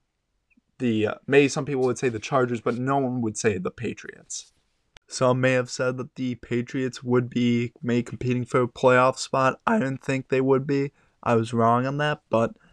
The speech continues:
some people would have said that. No one would have been saying that they're the number one seed this year after thirteen weeks and looking like the best team in the A F C.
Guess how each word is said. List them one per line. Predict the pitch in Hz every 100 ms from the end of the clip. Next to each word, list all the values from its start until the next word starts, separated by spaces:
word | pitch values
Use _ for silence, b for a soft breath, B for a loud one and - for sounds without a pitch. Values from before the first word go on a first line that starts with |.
| b b _ _ _ -
some | - 113
people | 131 131 131
would | 131
have |
said | - 123 123 117
that. | 123 143 147 - 180 214 _ _ _ _ -
No | 190 143 127
one | 123 120 113
would | 110
have | 107
been | 110
saying | 107 - 107
that | 107 -
they're | 113 110
the | 110
number | 107 107 107
one | 104 104 101
seed | - 117 -
this | - -
year | - - - -
after | 117 107 - 107
thirteen | 113 107 - 113 107
weeks | - - - - - _ _ _ _ _ _ _ _ _ -
and | 113 110
looking | 117 - 113 110
like | 107 107 107 -
the | 113
best | 214 196 -
team | - 117 104
in | 92 113
the | 107
A | 107 101
F | 101 -
C. | - -